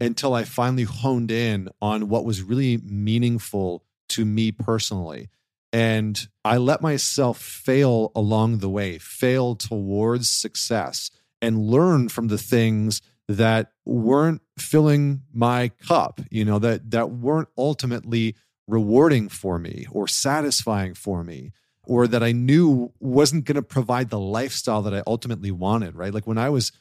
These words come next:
singing classical music, I was like, "You know, this is cool, this is fun, but this is never going to provide for me in a way and provide the lifestyle that I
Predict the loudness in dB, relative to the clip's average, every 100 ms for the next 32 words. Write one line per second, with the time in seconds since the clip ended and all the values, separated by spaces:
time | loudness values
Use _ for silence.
0 | _ _ -2 0 0 0 -2 0 0 0
1 | -2 -2 -2 0 0 -2 -6 _ _ -2
2 | 0 2 2 0 -2 -2 2 4 4 4
3 | 0 -2 0 0 0 -2 -10 _ 2 2
4 | 2 0 0 2 2 2 0 2 2 0
5 | -2 -4 0 2 2 2 -2 -2 -2 -2
6 | -2 -4 -2 -2 0 0 0 2 0 -2
7 | -4 -4 -2 -2 -2 -2 -2 -2 -4 -6